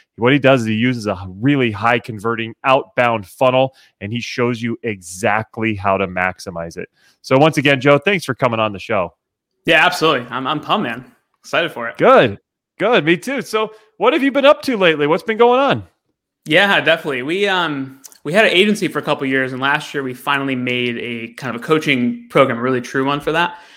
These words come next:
Speaker 2: And we launched last year, and we've been really iterating it, making it really good. And finally, we, we're launching our version three,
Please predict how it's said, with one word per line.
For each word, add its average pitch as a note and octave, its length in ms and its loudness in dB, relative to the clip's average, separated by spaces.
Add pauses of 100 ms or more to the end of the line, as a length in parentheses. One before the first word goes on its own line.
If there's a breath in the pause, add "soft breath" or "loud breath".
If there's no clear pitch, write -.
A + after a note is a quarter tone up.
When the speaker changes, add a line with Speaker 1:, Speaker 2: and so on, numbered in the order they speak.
(240 loud breath)
Speaker 2:
And C#3 440 4
we C#3+ 120 4
launched D#3 360 2
last D3+ 320 4
year, D#3+ 100 6
and C3 320 2
we've D3 140 2
been B2+ 200 2
really D3 240 2
iterating D3+ 380 4
it, D3+ 200 0
making C#3 220 2
it C3+ 40 0
really C3 200 -2
good. C3+ 280 4
And B2 140 -2
finally, C3 420 2
we, B2 160 -2
we're A#2+ 180 -4
launching C3+ 240 2
our A#2+ 60 -4
version C3 360 2
three, B2+ 520 0